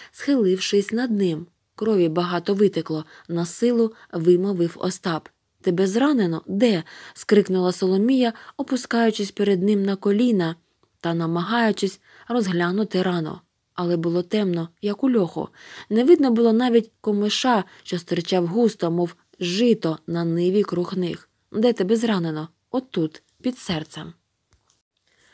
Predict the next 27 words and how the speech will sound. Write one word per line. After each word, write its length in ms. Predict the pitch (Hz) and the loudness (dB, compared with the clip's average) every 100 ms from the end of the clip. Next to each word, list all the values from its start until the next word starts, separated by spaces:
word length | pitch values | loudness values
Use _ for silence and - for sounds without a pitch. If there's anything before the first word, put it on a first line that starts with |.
| _ - - | _ -20 -18
Соломія 640 | - 233 233 254 349 370 320 | 0 6 6 6 6 6 4
провела 500 | 247 233 220 254 269 | 2 2 2 2 2
рукою 520 | 220 - 269 247 185 | 0 0 2 4 4
по 160 | 185 190 | 2 2
його 300 | 196 214 190 | 4 2 0
грудях 500 | 226 233 175 180 185 | 0 0 0 0 -2
і 60 | |
намацала 580 | 185 185 196 196 190 185 | -2 -2 -2 -2 -2 0
мокру 540 | 196 240 226 185 180 - | 0 0 -2 -2 -4 -2
і 80 | 185 | -2
липку 400 | 185 185 - 196 | 0 -2 -4 -8
сорочку. 720 | - 254 233 190 - 170 165 _ _ _ | -4 -4 -2 -4 -6 -12 -14 _ _ _
Остап 500 | 175 175 - 247 254 - _ | -8 -8 -4 -4 -4 -10 _
сикнув 520 | - - 190 185 185 - | -8 -2 -2 -2 -8 -8
от 140 | 170 | -8
того 240 | 180 175 185 | -6 -6 -4
дотику. 540 | 180 175 165 156 151 - - - - - | -6 -6 -8 -10 -12 -14 -20 -20 -20 -6
У 100 | 180 | -2
голові 380 | 175 180 180 226 | 2 2 2 0
в 60 | |
Соломії 600 | - 180 175 196 226 185 175 - - - | -2 -2 0 0 2 0 -2 -12 -20 -6
розвиднілося. 840 | 254 269 214 165 165 160 - - - _ 175 | -4 2 2 2 -2 -6 -10 -14 -16 _ -10
Жах 380 | 175 202 190 | -2 -2 0
її 300 | 170 175 180 - _ _ _ | -2 0 0 -4 _ _ _
щез 420 | - - 226 202 170 | -12 -4 0 0 0
без 260 | 190 247 | -2 -2
сліду. 480 | - 226 180 156 | 0 2 2 0